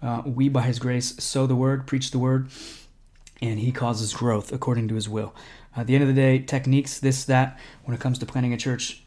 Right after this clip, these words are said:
none of it really matters. Ultimately, you need to just be preaching the gospel, evangelizing, and God causes growth. Churches grow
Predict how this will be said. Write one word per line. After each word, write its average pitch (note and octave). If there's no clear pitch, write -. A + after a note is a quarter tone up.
none C3+
of B2+
it -
really B2
matters. A#2
Ultimately, B2+
you B2+
need A#2+
to B2
just A#2+
be A2+
preaching C3+
the B2+
gospel, A#2+
evangelizing, A#2+
and B2+
God A#2+
causes A#2
growth. A#2
Churches B2+
grow A#2+